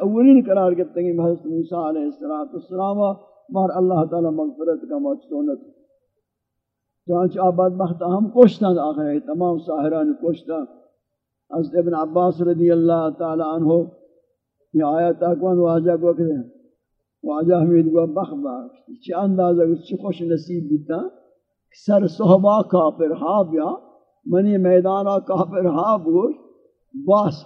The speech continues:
ہزار کثافت کے دوزخ لائق تھا، شاہ کہ جہنم کو جاتا وقا برسا، بل بخ بخ شان اللہ تعالیٰ چی نعمتی عطا کو کہ دریات طرفت العین یا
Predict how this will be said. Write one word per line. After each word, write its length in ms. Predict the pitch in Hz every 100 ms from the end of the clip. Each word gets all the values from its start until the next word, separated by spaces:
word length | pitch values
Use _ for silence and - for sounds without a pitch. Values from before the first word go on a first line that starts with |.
| -
ہزار 320 | 180 202 214
کثافت 760 | 202 185 185 190 190 220 220 190
کے 80 | 170
دوزخ 500 | 165 180 175 208 214
لائق 560 | 202 165 180 226 247
تھا، 280 | 254 240 247
شاہ 200 | 196 220
کہ 80 | 190
جہنم 480 | 185 185 208 202 180
کو 100 | 175
جاتا 320 | 208 196 190
وقا 300 | 190 214 214
برسا، 500 | 185 180 170 208 311 - _ _ _ _
بل 240 | 139 165 170
بخ 260 | 180 170
بخ 260 | 180 180 -
شان 240 | 170 165 311
اللہ 340 | 160 165 226 -
تعالیٰ 220 | 156 160
چی 240 | 160 180 175
نعمتی 480 | 160 165 165 170
عطا 360 | 151 147 151 160
کو 180 | - 214
کہ 100 | 175
دریات 560 | 156 165 175 196 -
طرفت 420 | 160 160 - 160 240
العین 480 | 156 156 247 262
یا 240 | 247 262